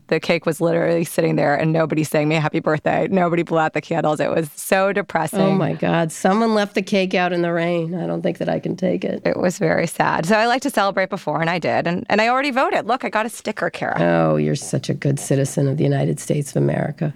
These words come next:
Speaker 1: Did it for the country
Speaker 2: Yeah.
Speaker 1: and for the sticker.
Speaker 2: Yes, there are huge stakes here, thirty-five Senate seats, all of the House seats, and thirty-six governorships. That's a lot. Even though midterms are supposed to be boring, these are not boring midterms.
Speaker 1: By the way, I recently went to a,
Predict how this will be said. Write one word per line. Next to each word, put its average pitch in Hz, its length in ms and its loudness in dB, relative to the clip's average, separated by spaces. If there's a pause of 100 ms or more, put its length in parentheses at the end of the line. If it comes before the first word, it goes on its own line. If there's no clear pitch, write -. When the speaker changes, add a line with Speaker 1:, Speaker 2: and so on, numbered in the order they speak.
Speaker 1:
Did 165 180 -6
it - 100 -4
for 160 200 0
the 156 120 -2
country 160 440 0
Speaker 2:
Yeah. 156 80 4
Speaker 1:
and 143 120 0
for 156 160 0
the 131 100 0
sticker. 131 500 -2 (140)
Speaker 2:
Yes, 196 360 2
there 196 160 2
are - 20 2
huge 220 260 0
stakes 202 380 -2
here, 214 180 0
thirty-five 196 560 0
Senate 196 320 0
seats, 185 420 0
all 175 260 2
of 190 80 -2
the 185 100 2
House 190 260 0
seats, 170 280 -2
and 156 160 -2
thirty-six 165 480 -2
governorships. 156 640 0
That's - 160 -2
a 202 60 2
lot. 156 360 0 (220)
Even 202 160 2
though 185 80 2
midterms 170 440 0
are 175 60 -6
supposed 160 300 -2
to 156 60 -6
be 156 80 0
boring, 196 440 0
these 165 200 0
are 147 80 0
not 147 400 -2
boring 147 280 0
midterms. 147 640 -2
Speaker 1:
By 220 80 2
the 226 80 4
way, 190 160 4
I 175 60 2
recently 208 500 0
went 180 240 0
to - 120 -2
a, 156 160 2